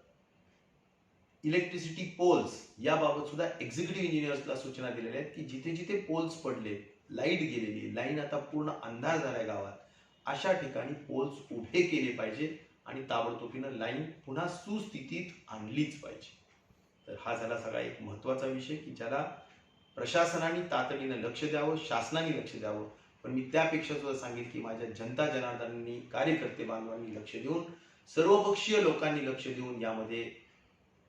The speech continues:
पूर्णतः मदत कार्य करावं. यात राजकारणाने, का-, राजकारणाचा कुठलाही भाग असता कामा नये.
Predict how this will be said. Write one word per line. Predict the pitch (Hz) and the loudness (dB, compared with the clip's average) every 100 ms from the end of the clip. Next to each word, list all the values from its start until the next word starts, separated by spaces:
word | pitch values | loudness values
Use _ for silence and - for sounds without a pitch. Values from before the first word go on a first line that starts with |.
| - | -4
पूर्णतः | 127 131 127 120 123 127 - - 107 | 2 2 0 0 0 -2 -6 -12 -4
मदत | 131 147 - | 0 2 2
कार्य | 117 113 110 | 2 0 0
करावं. | 110 120 135 160 - - | 0 2 2 2 -2 -6
यात | 110 110 | -4 -2
राजकारणाने, | 104 104 - 110 110 113 120 151 - | -2 -6 -6 -6 -6 -8 -8 -10 -10
का-, | - 110 - | -6 -6 -4
राजकारणाचा | 110 107 113 107 110 147 | -6 -6 -8 -8 -8 -8
कुठलाही | - 107 110 117 139 | -8 -10 -6 -6 -6
भाग | 98 110 113 | -4 -4 -4
असता | 107 - - 113 | -10 -10 -4 -2
कामा | 107 98 101 101 | -4 -8 -8 -6
नये. | 113 98 | -4 -6